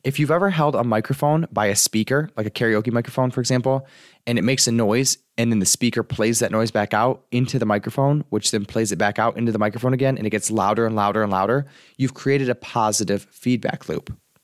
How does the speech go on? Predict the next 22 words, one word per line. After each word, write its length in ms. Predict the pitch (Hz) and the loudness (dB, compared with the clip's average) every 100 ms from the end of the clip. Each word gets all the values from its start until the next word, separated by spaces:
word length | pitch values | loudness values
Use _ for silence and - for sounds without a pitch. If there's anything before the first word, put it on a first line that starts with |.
| _ _ _ _ - | _ _ _ _ -4
And 140 | 139 139 | 0 2
just 180 | 175 202 | 2 2
as 140 | 165 | 2
a 60 | 147 | 4
note, 340 | 139 110 - | 2 0 -4
for 160 | 131 123 | -2 0
some 140 | 127 | 2
more 120 | 120 | 2
examples, 380 | 113 110 104 110 113 | 2 0 0 -2 0
a 20 | |
lot 160 | 139 | 0
of 80 | 190 | 0
things 320 | 190 170 151 | 0 0 0
in 220 | - 120 107 | 0 0 0
psychology, 640 | - 107 - 101 117 131 | 0 0 0 0 2 2
a 60 | 107 | 2
lot 120 | 107 | 0
of, 160 | 107 | -2
uh, 280 | - 95 92 | -2 -2 0
psychological 580 | - 113 110 110 110 110 | 0 -2 0 0 0 -4
disorders 440 | 95 101 95 123 | -2 0 0 0
work 460 | 110 95 95 98 | -2 -2 -2 -2